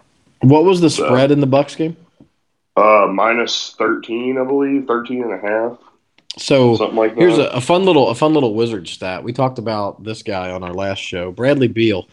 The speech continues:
Speaker 1: The
Speaker 2: Oh,
Speaker 1: last
Speaker 2: God.
Speaker 1: two games, back-to-back road games, he went for fifty-three and fifty-five, and the Wizards lost both games.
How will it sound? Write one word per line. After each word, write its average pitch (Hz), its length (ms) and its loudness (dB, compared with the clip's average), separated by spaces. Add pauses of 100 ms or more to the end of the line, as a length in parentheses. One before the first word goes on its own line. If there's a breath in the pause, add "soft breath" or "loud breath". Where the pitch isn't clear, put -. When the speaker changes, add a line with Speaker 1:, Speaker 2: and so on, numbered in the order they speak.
(760 soft breath)
Speaker 1:
The 107 140 0
Speaker 2:
Oh, - 40 4
Speaker 1:
last 156 260 2
Speaker 2:
God. 156 80 2
Speaker 1:
two 160 120 6
games, 117 460 0
back-to-back 160 960 -4
road 135 420 0
games, 104 440 -8
he - 100 -6
went 135 240 -2
for 113 120 -10
fifty-three 147 600 -2
and 107 140 -4
fifty-five, 110 800 -4
and 95 80 -12
the 95 40 -10
Wizards 104 360 -4
lost 98 420 -6
both 92 240 -6
games. 82 440 -14